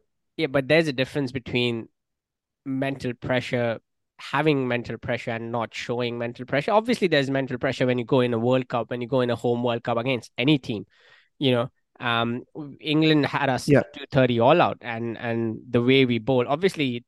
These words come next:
Speaker 1: the, the bowlers must have felt that pressure there that we have to step, step up, and they did. You
Speaker 2: It's
Speaker 1: know, we,
Speaker 2: different, though.
Speaker 1: Afghanistan sc-,
Speaker 2: How many
Speaker 1: scored
Speaker 2: games?
Speaker 1: two hundred and seventy against us, and, you know, the batters pl-,
Speaker 2: H-, here's
Speaker 1: played
Speaker 2: the difference.
Speaker 1: brilliantly.
Speaker 2: Here's the difference, though.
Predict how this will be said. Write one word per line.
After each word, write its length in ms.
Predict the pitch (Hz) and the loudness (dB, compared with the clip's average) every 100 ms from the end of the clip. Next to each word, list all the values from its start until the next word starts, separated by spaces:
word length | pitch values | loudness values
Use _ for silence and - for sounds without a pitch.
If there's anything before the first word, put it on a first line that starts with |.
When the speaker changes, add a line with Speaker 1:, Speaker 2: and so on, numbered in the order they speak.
| - | -2
Speaker 1:
the, 160 | 123 120 | 0 0
the 100 | 123 | 0
bowlers 340 | 123 127 120 | 4 4 4
must 280 | 123 123 - | 0 0 -2
have 120 | 110 | -2
felt 220 | 127 117 | -2 -4
that 180 | 110 104 | -6 -6
pressure 280 | - 135 117 | -2 -2 -2
there 320 | 107 139 120 | 0 2 2
that 200 | 110 110 - | 0 -6 -6
we 80 | 120 | -4
have 160 | 123 - | -4 -6
to 80 | |
step, 280 | 113 120 123 156 | -10 -6 -4 -6
step 280 | - - 123 | -6 -2 2
up, 140 | 151 117 | 0 0
and 160 | 113 | -8
they 80 | 113 | -8
did. 260 | 110 165 - _ - - _ | -4 -4 -6 _ -20 -20 _
You 120 | - 127 | 2 4
Speaker 2:
It's 120 | 120 | 10
Speaker 1:
know, 60 | |
we, 60 | 165 | 10
Speaker 2:
different, 260 | 139 135 123 | 10 6 8
though. 220 | 104 104 - 156 | 6 6 -2 4
Speaker 1:
Afghanistan 560 | 170 175 202 - 165 | 4 6 4 4 0
sc-, 140 | - - 131 | -2 -4 4
Speaker 2:
How 140 | 147 | 6
many 160 | 170 160 | 8 8
Speaker 1:
scored 80 | |
Speaker 2:
games? 260 | 143 156 147 | 10 8 6
Speaker 1:
two 220 | - 147 | 2 4
hundred 200 | 147 139 | 4 2
and 120 | 131 | 0
seventy 340 | 131 151 175 151 | 2 0 2 0
against 380 | 123 113 - 110 | -2 -6 -8 -10
us, 240 | 107 - | -10 -6
and, 360 | 113 113 104 - - | -4 -4 -6 -10 -8
you 80 | 120 | -4
know, 120 | 117 113 _ _ _ _ _ _ _ _ | -4 -6 _ _ _ _ _ _ _ _
the 140 | 131 | -6
batters 360 | 117 123 131 113 | 0 2 2 0
pl-, 220 | - 135 123 | -4 -4 0
Speaker 2:
H-, 140 | 143 151 | 2 8
here's 240 | 165 165 | 10 10
Speaker 1:
played 60 | 143 | 10
Speaker 2:
the 40 | |
difference. 420 | 156 143 - 131 | 8 8 2 0
Speaker 1:
brilliantly. 180 | - - _ _ _ - - _ _ _ _ - | -4 -6 _ _ _ -16 -16 _ _ _ _ 8
Speaker 2:
Here's 260 | 143 147 | 12 12
the 100 | - | 12
difference, 400 | 131 - 120 - | 8 8 4 2
though. 220 | - 139 | -4 -4